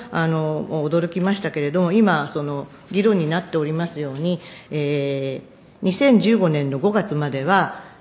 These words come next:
その、通行証が出ていたということは、私ども最初から認めておりますので、まあ、その通行証をご所望になったということの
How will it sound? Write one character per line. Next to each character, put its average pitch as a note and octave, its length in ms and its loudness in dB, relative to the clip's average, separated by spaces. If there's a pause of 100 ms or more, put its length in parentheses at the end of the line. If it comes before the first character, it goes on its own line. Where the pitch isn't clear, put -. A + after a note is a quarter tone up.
そ D#3 140 -6
の、 C#3 540 -4 (720)
通 A#3+ 160 -2
行 C4 160 4
証 A#3+ 200 4
が A3+ 380 4
出 A#3 100 6
て F#3+ 140 0
い D3 60 0
た D#3+ 100 -4
と D#3 120 -6
い - 20 -2
う C3+ 40 -6
こ D3 140 -8
と - 80 -8
は、 C#3+ 80 -2
私 C#3+ 320 -4
ど F3 80 -4
も D3 80 -6
最 D#3+ 160 -4
初 E3 140 -6
か E3+ 80 -4
ら D#3+ 100 -2
認 D#3+ 220 -2
め F#3 100 2
て F#3+ 140 -2
お F3 100 0
り F3+ 80 2
ま G3 160 4
す G3 100 0
の C#3 140 0
で、 E3+ 220 2 (260)
ま F3 80 0
あ、 - 20 0
そ F3 120 0
の E3+ 400 0 (260)
通 F#3 140 -8
行 F#3+ 180 0
証 G3 380 4
を D#3+ 40 0
ご E3 120 2
所 F#3+ 160 0
望 G3 160 4
に G3 100 6
な G#3+ 140 6
っ G#3+ 100 -2
た F#3 80 2
と D#3+ 140 -2
い D3+ 100 -2
う D3 60 -6
こ D#3+ 160 -6
と F3 140 0
の G3+ 260 2